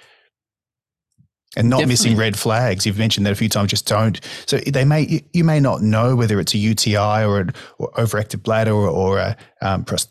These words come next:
Speaker 1: prostatitis. Uh, you mentioned, um,
Speaker 2: S T D, uh,
Speaker 1: S T Ds. Uh, you, you might not know what the diagnosis is, like anything. But if you're asking the questions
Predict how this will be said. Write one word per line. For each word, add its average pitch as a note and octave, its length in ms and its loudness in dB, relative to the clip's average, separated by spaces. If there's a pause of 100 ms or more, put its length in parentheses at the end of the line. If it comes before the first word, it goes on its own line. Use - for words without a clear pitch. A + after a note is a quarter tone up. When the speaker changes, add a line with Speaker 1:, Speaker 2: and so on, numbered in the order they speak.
Speaker 1:
prostatitis. A2 920 -2
Uh, A2 140 -4
you A2 160 -2
mentioned, G2+ 640 -2
um, G2 400 0
Speaker 2:
S G2 160 0
T A2+ 120 -2
D, A2+ 380 -2 (200)
uh, A#2 100 -6
Speaker 1:
S B2 140 0
T A2+ 160 -2
Ds. A#2 580 0 (180)
Uh, F2+ 140 -2
you, C3 220 -2
you D#3 100 2
might E3+ 140 2
not G#2 120 2
know G#2+ 160 2
what G#2 220 0
the G2+ 60 -2
diagnosis G2 680 0
is, - 320 -2 (240)
like G#2 220 -2
anything. A2+ 460 0 (420)
But A2+ 100 0
if A2+ 160 -2
you're - 260 -2
asking B2 500 0
the G2+ 100 0
questions - 800 -2